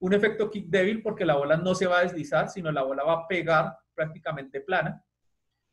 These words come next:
Y un control mínimo, o sea que el bloqueo en estos casos es nulo. Una madera, en el caso de la madera flexible con cauchos blandos, tenemos algunos jugadores,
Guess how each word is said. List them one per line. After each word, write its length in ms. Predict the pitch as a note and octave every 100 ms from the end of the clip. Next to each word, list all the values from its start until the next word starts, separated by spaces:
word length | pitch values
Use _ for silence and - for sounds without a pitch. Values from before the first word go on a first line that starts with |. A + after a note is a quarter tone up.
| _ _
Y 80 | F#3+
un 120 | F#3
control 400 | F#3 F3 F3 F3
mínimo, 520 | F#3+ E3+ D3 C3 - _
o 100 | D#3
sea 220 | D#3 C#3+
que 220 | F#3 F3+ -
el 180 | F3
bloqueo 480 | D3+ D3 C#3 G#3 A#3
en 60 | G3+
estos 280 | D#3 F3+ -
casos 440 | E3+ E3+ E3+ - _ _ _ -
es 220 | D#3 D#3+
nulo. 400 | F3 F3+ B2+ - _ _ _ _ _ _ _ _ _ _ _ _ _ _ _ _ _ _ _ _
Una 220 | F3+ G3 A#3+
madera, 540 | G#3+ E3+ E3 F#3 -
en 120 | F3 D#3+
el 120 | D#3
caso 280 | F3+ F3 G#3
de 120 | G#3+
la 80 | G3
madera 300 | E3 D#3 -
flexible 420 | F3+ - D3+ F#3
con 160 | -
cauchos 280 | D#3 C#3+ F3
blandos, 380 | E3 B3 G#3+ G3+
tenemos 320 | E3+ D3 E3
algunos 340 | F#3+ D3+ C#3+ D#3+
jugadores, 720 | F#3 D3 C3+ C#3+ F3+ -